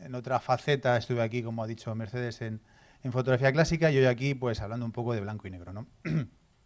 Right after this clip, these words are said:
Soy también presidente de afali, pertenecemos a un, un colectivo también que hemos creado que se llama Bulb, que es un poco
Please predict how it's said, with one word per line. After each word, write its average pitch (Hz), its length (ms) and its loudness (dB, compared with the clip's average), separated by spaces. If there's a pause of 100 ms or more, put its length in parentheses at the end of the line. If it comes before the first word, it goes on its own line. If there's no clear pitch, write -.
(520)
Soy 156 160 4
también 156 280 6
presidente 143 500 2
de 135 80 6
afali, 165 380 4
pertenecemos 123 640 0
a 131 80 0
un, 117 240 -4 (400)
un 131 160 -2
colectivo 131 420 4
también 131 300 2
que 127 80 2
hemos 120 280 2
creado 127 280 2
que 113 100 -2
se 123 80 -2
llama 113 160 4
Bulb, 165 300 8
que 143 80 0
es 127 60 -2
un 135 120 -2
poco 123 400 0